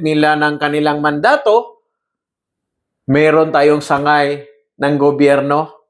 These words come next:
para tumingin para dyan. Meron tayong constitutional body,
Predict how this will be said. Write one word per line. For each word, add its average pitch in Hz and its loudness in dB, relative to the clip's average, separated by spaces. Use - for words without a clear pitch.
para 143 0
tumingin 147 0
para 131 0
dyan. 143 -2
Meron 139 0
tayong 131 -6
constitutional 160 -2
body, 160 -4